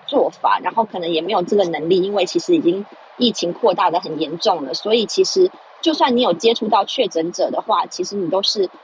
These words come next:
自由心证，也不会说你一定要不可以去哪里十四天，都还是可以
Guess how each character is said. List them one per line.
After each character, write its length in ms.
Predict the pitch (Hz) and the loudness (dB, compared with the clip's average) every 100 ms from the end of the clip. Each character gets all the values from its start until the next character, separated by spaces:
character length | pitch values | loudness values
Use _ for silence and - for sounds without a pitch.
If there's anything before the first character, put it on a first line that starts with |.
| - | -20
自 180 | - 269 | -4 0
由 180 | 214 180 | 2 0
心 280 | 185 208 208 | -2 -2 -2
证， 220 | 226 175 | 0 0
也 80 | 160 | 0
不 140 | 165 202 | 0 0
会 160 | 277 | 0
说 180 | 247 233 | 0 -2
你 80 | 208 | -2
一 160 | 175 | -2
定 160 | 175 220 | -2 -2
要 300 | 214 185 180 - - | 2 2 2 -4 -10
不 100 | - | -6
可 160 | 240 220 | -4 2
以 160 | 202 160 - _ | 2 2 -4 _
去 140 | - 233 | -10 -6
哪 200 | 196 180 | 0 0
里 100 | 175 | 0
十 140 | - | -2
四 180 | 165 196 | -4 -6
天， 300 | 165 175 165 | -4 -4 -4
都 120 | 196 | -2
还 140 | 233 180 | 0 0
是 140 | - | -2
可 240 | - 190 185 - | -6 -6 -6 -2
以 240 | 185 175 | 0 0